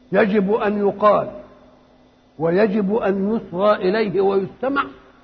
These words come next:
ويجب أن تؤخذ منه العظة والعبرة. ما أقولش ما أدريتش ده فلان فتح محل فول في شارع مش عارف إيه. كلام هاي. يبقى نبأ إيه؟ النبأ هو إيه؟ خبر هام.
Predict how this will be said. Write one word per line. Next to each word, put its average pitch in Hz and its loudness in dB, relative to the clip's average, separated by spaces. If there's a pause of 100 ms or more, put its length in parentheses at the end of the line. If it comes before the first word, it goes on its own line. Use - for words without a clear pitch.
(100)
ويجب 240 0
أن 233 -4
تؤخذ 240 -2
منه 226 -4
العظة 208 -2
والعبرة. 170 -4 (1000)
ما 180 -2
أقولش 240 -4
ما 190 4
أدريتش 196 -4
ده 185 0
فلان 190 -4
فتح 180 -6
محل 170 -6
فول 185 -2
في 139 -16
شارع 170 -4
مش 143 -12
عارف 156 -10 (140)
إيه. 135 -16 (1200)
كلام 175 0
هاي. 156 -8 (960)
يبقى 170 0
نبأ 214 4
إيه؟ 196 0
النبأ 220 -2
هو 196 -2
إيه؟ 302 -2 (560)
خبر 302 2
هام. 208 0